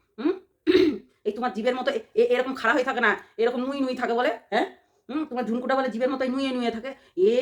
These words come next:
কি জ্বালা বিস্কুট। এই বিস্কুট, শোন না। একজন আছে বুঝলি,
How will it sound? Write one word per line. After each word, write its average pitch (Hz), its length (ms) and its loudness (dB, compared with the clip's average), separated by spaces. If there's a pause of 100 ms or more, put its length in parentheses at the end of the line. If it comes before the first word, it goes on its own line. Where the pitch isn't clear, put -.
(120)
কি 240 180 -8
জ্বালা 196 320 0
বিস্কুট। 277 420 0 (140)
এই 285 40 4
বিস্কুট, 302 220 0 (240)
শোন 262 120 -4
না। 269 100 -4 (1300)
একজন 240 220 0
আছে 233 200 2
বুঝলি, 294 220 0